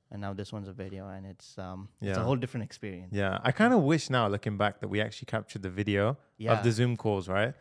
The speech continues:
Speaker 1: Oh, yeah.
Speaker 2: 'Cause it's a whole different thing, like, actually talking in person like this. And it's a great thing for people to see how we work, kinda connect on that level.
Speaker 1: Yeah, I think so too. I agree.
Speaker 2: Yeah.
Speaker 1: I really agree.
Speaker 2: Sick. So, like, last time we, we spoke on, on podcast, so much changed, right? Like,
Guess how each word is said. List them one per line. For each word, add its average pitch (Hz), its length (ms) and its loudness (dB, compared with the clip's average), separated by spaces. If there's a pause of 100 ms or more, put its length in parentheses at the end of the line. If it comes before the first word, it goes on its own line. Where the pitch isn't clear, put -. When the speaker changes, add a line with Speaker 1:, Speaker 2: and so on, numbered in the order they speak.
(120)
Speaker 1:
Oh, 123 60 0
yeah. 110 240 -2
Speaker 2:
'Cause 131 120 4
it's 139 100 4
a 147 80 8
whole 175 260 10
different 147 280 4
thing, 139 120 2
like, 101 180 0
actually 120 300 0
talking 113 280 -2
in 98 120 -4
person 104 260 0
like 95 120 -6
this. 95 240 -4
And 123 140 2
it's 123 120 4
a 127 40 6
great 135 280 4
thing 127 180 2
for 110 140 -4
people 117 260 2
to 101 100 -4
see 135 220 0
how 104 160 4
we 113 180 2
work, 107 360 4 (320)
kinda 113 180 0
connect 104 380 -2
on 104 100 0
that 104 140 0
level. 95 320 -2 (260)
Speaker 1:
Yeah, 160 260 2
I 123 140 -2
think 127 240 -6
so 110 160 -8
too. 92 180 -12
I 104 100 -2
agree. 104 340 -8 (160)
Speaker 2:
Yeah. 110 160 0
Speaker 1:
I 113 140 -6
really 101 240 -10
agree. 117 280 -16 (320)
Speaker 2:
Sick. - 360 -4
So, 131 280 4
like, 131 280 4
last 175 220 2
time 185 180 2
we, 147 320 2
we 123 160 0
spoke 143 360 4
on, 110 200 -2
on 110 320 0
podcast, 131 460 2
so 151 380 4
much 135 520 -2
changed, 92 440 0
right? 107 360 2
Like, 101 220 0